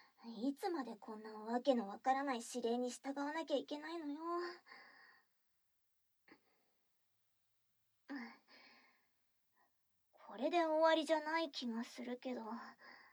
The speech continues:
やっぱり。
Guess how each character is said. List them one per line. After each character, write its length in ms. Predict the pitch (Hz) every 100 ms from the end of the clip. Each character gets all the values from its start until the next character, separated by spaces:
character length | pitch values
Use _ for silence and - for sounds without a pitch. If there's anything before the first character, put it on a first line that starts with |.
| _ _ _ _ _ _ _ _ _ _ _ _ _ _ _ _ _ _ _ _ _ _ _
や 240 | 220 214 202
っ 40 | - _
ぱ 140 | - 226
り。 180 | -